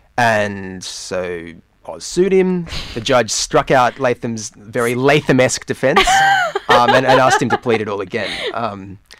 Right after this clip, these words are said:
Speaker 1: if you will permit me to read a few
Speaker 2: Oh my God,
Speaker 1: choice quotes from this
Speaker 2: please, please.
Speaker 1: absolute gem of a judgment. And honestly, <laughs> like, five years of law school, I haven't seen anything as good as this. I would have paid a lot more attention if they were all this fun.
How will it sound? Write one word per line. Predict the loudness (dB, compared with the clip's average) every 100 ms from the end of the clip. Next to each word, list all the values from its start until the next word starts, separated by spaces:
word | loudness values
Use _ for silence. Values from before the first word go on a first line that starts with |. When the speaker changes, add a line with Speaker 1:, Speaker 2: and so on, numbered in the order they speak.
| _ _ _ _ -8
Speaker 1:
if | -6 0
you | 0
will | 0
permit | -2 -4 -4
me | -4
to | -4
read | -4 -2
a |
few | 2
Speaker 2:
Oh | 4
my | 4
God, | 4
Speaker 1:
choice | 4 4 2
quotes | 4 4 4
from | 2 2
this | 0
Speaker 2:
please, | 2 2
please. | 2 0
Speaker 1:
absolute | -2 -4
gem | -6 0 4 4
of | 2 0
a |
judgment. | -2 -2 -2 -4 -4 -2
And | 2
honestly, | 4 4 2 0 0
<laughs> | -2
like, | -6 -6
five | -2 2 4
years | 4 2 0
of | -6
law | -8
school, | -6 -6
I | -6
haven't | -6 -10
seen | -10 -10
anything | -10 -12 -12
as | -12
good | -10 -10
as | -10
this. | -10 -10 -10
I |
would | -12
have | -8
paid | -6 -4
a |
lot | -4 0 0
more | 0 -8
attention | -8 -12 -12
if | -10
they | -8
were | -6
all | -6
this | -6 -8
fun. | -2 0 -2